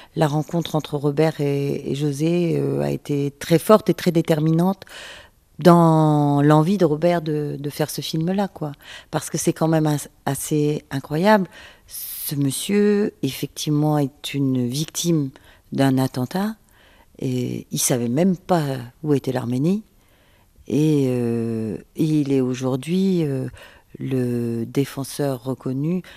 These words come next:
Il se bat pour la reconnaissance du génocide en, euh, en Espagne. C'est lui, le porte-parole pour la reconnaissance du génocide en Espagne. C'est ça qui fait réfléchir. C'est-à-dire qu'un homme qui a été lui-même atteint dans sa chair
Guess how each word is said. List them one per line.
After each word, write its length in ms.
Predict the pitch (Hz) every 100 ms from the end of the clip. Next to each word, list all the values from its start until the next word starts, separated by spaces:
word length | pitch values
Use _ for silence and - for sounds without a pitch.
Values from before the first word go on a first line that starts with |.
| - -
Il 60 |
se 140 | - 117
bat 240 | 131 165
pour 180 | - 131
la 80 | 120
reconnaissance 540 | 120 135 127 - 143
du 100 | 127
génocide 480 | 120 120 117 - 165
en, 80 | 135
euh, 300 | 127 120 117 -
en 120 | 143 120
Espagne. 400 | - 180 143 120 _ _ _ _
C'est 220 | - 135
lui, 280 | 131 180 147 - _ -
le 100 | 127
porte-parole 720 | 143 - - 139 143 180 165 _ _ _ _
pour 160 | - 156
la 100 | 135
reconnaissance 460 | 127 131 127 - 147
du 100 | 127
génocide 420 | 127 120 - 156
en 100 | 127
Espagne. 420 | 135 - 131 127 - _ - - 139
C'est 220 | 135 -
ça 200 | 131 220
qui 120 | - 160
fait 140 | 151
réfléchir. 520 | 143 - 143 - 139
C'est-à-dire 260 | - 135 -
qu'un 220 | 147 151
homme 160 | 170 156
qui 100 | 143
a 40 |
été 180 | 127 139
lui-même 480 | 147 180 185 202 175
atteint 460 | 147 - 196 156 - _ _
dans 100 | 156
sa 180 | - 147
chair 480 | - 185 185 202